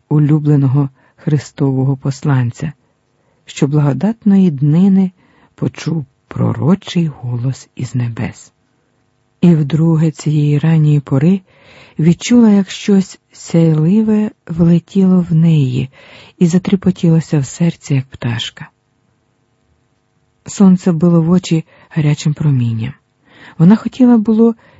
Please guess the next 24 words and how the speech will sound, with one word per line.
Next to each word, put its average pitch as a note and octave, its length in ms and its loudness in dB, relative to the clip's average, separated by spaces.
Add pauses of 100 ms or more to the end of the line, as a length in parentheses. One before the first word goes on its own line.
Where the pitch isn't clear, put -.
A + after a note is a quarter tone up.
(160)
і G3+ 100 0
тут - 360 -4
здійняти E3 640 2
руки E3 340 -2
в C3+ 80 -4
поклоні E3+ 720 2
і D3 40 0
попросити C#3+ 640 -4
в E3 40 0
нього D#3+ 300 2
сили G3+ 420 0
і G3 80 2
захисту, D3+ 680 -2 (600)
але C#3+ 220 0
хтось - 580 -4
неначе D#3 540 2 (340)
зв'язав C#3+ 720 0
їх D#3 340 -4 (320)
і D#3+ 80 -2
проказав: C#3 720 -2 (1040)
не D#3 220 -2
поклоняйся, D#3+ 1120 0
Ольго, B2+ 500 -2
лжебогам, B2+ 880 -2